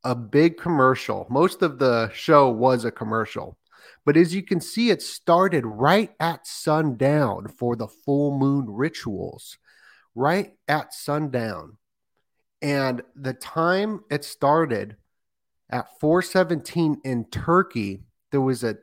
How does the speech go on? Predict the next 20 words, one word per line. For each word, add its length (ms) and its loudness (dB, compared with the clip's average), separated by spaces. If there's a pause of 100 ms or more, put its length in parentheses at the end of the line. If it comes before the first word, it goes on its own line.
(120)
terrible 800 0
earthquake 760 -4 (380)
where 160 2
a 80 2
lot 320 0
of 160 -8
people 520 -6 (500)
are 260 2
hurt. 460 4
So 160 -2
let's, 200 -4 (300)
and 180 -8
died. 540 0
So 100 -8
let's 200 -4
pray 340 -2
for 180 -2
everybody. 500 0
But 200 -6
what 400 -2